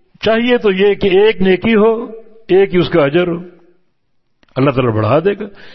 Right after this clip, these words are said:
کم از کم دس گنا تو ہے یہ، چاہے تو اس کو پچاس گنا کر دے، ستر گنا کر دے، سات سو گنا کر دے، الی ما یشاء، جتنا اور چاہے بڑھا دے۔ سات سو گنا بھی آخری حد نہیں،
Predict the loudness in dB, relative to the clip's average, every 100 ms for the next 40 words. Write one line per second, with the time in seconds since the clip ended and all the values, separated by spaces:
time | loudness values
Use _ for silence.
0 | -20 -14 -6 -2 -2 -2 -4 -2 -4 0
1 | 0 2 2 0 0 -2 -4 -6 -18 -20
2 | -20 _ _ _ _ _ _ _ _ -4
3 | -2 0 0 -2 -2 -2 0 0 0 -2
4 | -2 0 -2 -2 -2 -2 -2 0 0 0
5 | -2 -4 -4 -8 -10 -20 -20 -20 -14 -6
6 | -2 -2 0 -2 0 -2 0 -4 -2 -4
7 | -4 -16 -20 -6 -2 0 -2 -2 0 0
8 | 0 0 0 -2 0 0 0 0 -2 0
9 | -2 -2 -4 -6 -10 -20 -20 _ _ -20
10 | -20 -20 -20 -16 -4 0 0 0 -2 -2
11 | 0 0 0 0 0 0 0 0 -2 -4
12 | -6